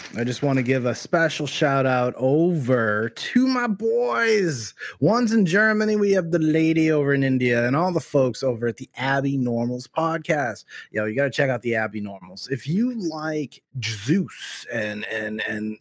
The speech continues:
and Odysseus and G-, Greek mythology, the, the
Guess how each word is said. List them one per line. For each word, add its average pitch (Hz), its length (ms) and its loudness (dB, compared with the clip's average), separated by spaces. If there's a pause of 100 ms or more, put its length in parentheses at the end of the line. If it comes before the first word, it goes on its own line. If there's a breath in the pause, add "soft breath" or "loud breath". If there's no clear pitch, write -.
(120)
and 107 180 -8
Odysseus 143 960 -4
and 117 460 -4
G-, 107 140 -14
Greek 175 360 -2
mythology, 156 800 0
the, 107 380 -6
the 123 180 -4